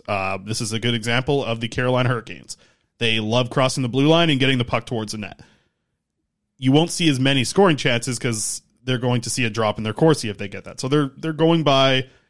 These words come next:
you know, volume more than anything. Uh, Sasson had very good, Sasson? Max Sasson? That's his name. Um, he had a sixty-one point eight percent Corsi, which is very good. Okay, this is twenty-five games I tracked in the N C double A this year.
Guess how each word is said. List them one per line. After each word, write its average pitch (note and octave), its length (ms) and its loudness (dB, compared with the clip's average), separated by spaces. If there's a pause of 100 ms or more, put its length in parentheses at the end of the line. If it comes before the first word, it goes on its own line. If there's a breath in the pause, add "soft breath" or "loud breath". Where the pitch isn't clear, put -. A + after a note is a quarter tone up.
you D3+ 80 -2
know, C3 120 4
volume A#2 520 2
more A2 180 -2
than G#2+ 120 -4
anything. G#2 420 -6 (480)
Uh, A2+ 160 2
Sasson F3+ 540 2
had F3+ 240 2
very D3 300 4
good, B2+ 260 0
Sasson? F#3+ 500 0 (400)
Max D3+ 240 -2
Sasson? F3+ 380 0
That's D3 180 -2
his A#2 80 -8
name. G#2 160 -8 (320 soft breath)
Um, C3 500 2
he D3 120 -2
had G#3 80 2
a - 40 2
sixty-one F#3 640 2
point E3 240 2
eight D#3 300 -2
percent C3+ 440 -2
Corsi, G#2+ 500 -4
which F3+ 160 2
is E3+ 100 2
very G#3 300 4
good. D3 300 2 (100)
Okay, C3 220 2
this E3+ 160 4
is C#3+ 80 -10
twenty-five E3 460 2
games D3 220 2
I C#3+ 60 4
tracked B2+ 320 0
in C3 80 -4
the A#2+ 60 0
N A#2 100 -2
C B2+ 100 -4
double A#2 160 0
A A2 60 0
this A2 180 -8
year. A2+ 180 -4